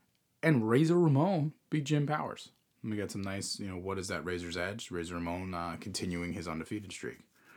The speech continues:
Nothing really, um, 'cause I think, I think we're gonna run through the matches first. Nothing really stands out. The same kind of, you know, matches we've been seeing. So we're gonna do that, and then we'll, we'll get into, you know, some of the promos that were cut during it.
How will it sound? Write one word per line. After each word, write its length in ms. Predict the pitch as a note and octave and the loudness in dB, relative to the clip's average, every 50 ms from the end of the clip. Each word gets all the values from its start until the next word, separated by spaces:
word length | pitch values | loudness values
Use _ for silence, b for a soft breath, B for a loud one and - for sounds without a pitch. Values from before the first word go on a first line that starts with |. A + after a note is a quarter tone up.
| b b b b b b b _ - | b b b b b b b _ 6
Nothing 500 | C#3+ F3 A3 A3+ - A#3 A3 F#3+ D#3+ D#3 | 10 10 12 12 12 10 10 10 8 6
really, 560 | D#3 E3+ F3+ F3+ E3+ E3+ F3 E3 E3 D#3+ - - _ _ - | 8 10 10 12 12 10 10 8 6 4 2 -2 _ _ -2
um, 440 | - B2+ A#2+ A#2 A2+ G#2+ G#2+ A#2 A#2 - | 0 2 2 4 2 0 -2 -4 -2 -2
'cause 120 | - C#3 C3 | 0 2 4
I 100 | C3+ C3 | 4 4
think, 280 | - F3 E3 D3+ - - - | 6 6 6 6 4 0 -2
I 80 | - D3 | 2 4
think 140 | D#3 D#3+ D#3+ | 6 8 10
we're 120 | E3+ D#3+ | 10 10
gonna 80 | D3+ C#3+ | 10 10
run 240 | B2+ C#3 C#3+ C#3+ C#3+ | 8 8 8 8 8
through 100 | C#3 C#3 B2+ | 8 8 8
the 60 | A#2 | 8
matches 380 | A#2+ B2+ C#3+ C#3+ - - A#2 | 8 8 6 6 4 0 -2
first. 300 | - - C3 B2+ B2 - - - - _ _ _ _ _ _ _ _ _ - | 0 2 2 2 2 0 -6 -16 -20 _ _ _ _ _ _ _ _ _ -10
Nothing 440 | C3+ B2+ B2 D#3 E3+ E3 F#3 F3+ D#3+ | -4 4 6 8 8 10 8 8 12
really 220 | D3+ D3 C#3+ C#3 B2 | 12 12 12 12 10
stands 360 | - - - B2+ A#2+ A#2 A2+ | 6 2 2 2 2 2 2
out. 260 | G#2+ G#2 G#2+ G#2+ - | 2 2 2 2 0
The 80 | C3 G2+ | -2 -4
same 260 | - - A#2+ G#2+ A2 | -2 0 0 0 0
kind 240 | G#2+ A#2+ G#2+ G2+ F#2+ | 0 0 0 -2 -2
of, 120 | F#2+ F2 - | -4 -8 -10
you 100 | - G2 | -10 -10
know, 80 | F2+ F2 | -8 -6
matches 360 | F2 F#2 F2+ F#2 - F#2+ F#2 | -4 -4 -4 -4 -6 -8 -8
we've 140 | G2+ F#2 F2 | -8 -8 -6
been 100 | F2+ E2+ | -6 -6
seeing. 320 | - F2+ E2+ F2 F#2+ A#2 b b b b b b b b b b b b | -6 -6 -6 -6 -6 -8 b b b b b b b b b b b b
So 180 | - - - C#3+ | 2 6 8 10
we're 80 | C#3 C#3+ | 10 10
gonna 100 | D#3 D3 | 10 8
do 160 | C#3+ D3 C#3 B2+ | 6 4 4 4
that, 360 | C#3+ B2 B2 B2+ C3+ C3+ - - | 4 4 6 4 4 2 0 0
and 180 | A#2+ A2+ A2+ A2+ | 2 4 4 6
then 220 | A#2 A#2 A2+ A2+ | 6 6 4 4
we'll, 200 | A2+ A2 G#2+ A2 - | 4 4 2 2 0
we'll 160 | - A2+ G#2+ | -2 -2 -2
get 180 | G2+ G2 A2+ G#2 | -2 -2 -2 -4
into, 460 | G#2 G2 F#2+ - - A2 G2+ F#2 F#2 F#2 - | -4 -4 -6 -4 -4 -4 -4 -4 -6 -8 -8
you 80 | G#2 | -8
know, 60 | F#2+ E2+ | -8 -6
some 180 | - A2+ G#2 | -4 -4 -4
of 80 | F#2+ E2+ | -4 -4
the 60 | - | -4
promos 220 | G#2+ F#2+ F#2+ F2+ | -4 -4 -2 -4
that 100 | F#2 F2+ | -4 -4
were 80 | D#2+ D#2+ | -6 -6
cut 200 | - G2+ D#2+ - | -6 -8 -8 -6
during 280 | - F2 F#2 F#2+ A2+ C3 | -6 -6 -4 -2 -2 -2
it. 120 | C#3 C3 | -2 -4